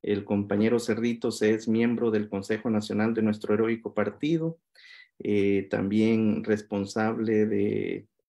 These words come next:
sector de los movimientos sociales dentro de la Comisión Política, y ahora también le asume la tarea de ser precandidato a diputado por el Departamento de La Paz por nuestro heroico F M L N.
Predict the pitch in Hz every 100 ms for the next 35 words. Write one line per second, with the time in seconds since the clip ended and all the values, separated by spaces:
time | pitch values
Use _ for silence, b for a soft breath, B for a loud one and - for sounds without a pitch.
0 | 110 107 - - 113 110 107 95 107 98
1 | 101 107 107 104 107 - 117 117 117 110
2 | 107 104 107 104 101 104 101 117 113 113
3 | 110 123 - 127 127 127 _ B B B
4 | B - 107 107 123 120 113 107 110 117
5 | 120 123 117 - - 92 92 90 - -
6 | - 113 113 107 104 98 110 117 113 110
7 | 104 98 95 - _ _ _ _ b b
8 | b _ - 117 120 117 110 - 110 107
9 | 110 101 101 101 117 117 120 107 107 104
10 | 107 113 117 117 113 101 101 98 98 -
11 | 104 113 113 104 95 90 117 127 - -
12 | 101 98 104 104 101 113 117 110 107 113
13 | 110 104 107 131 151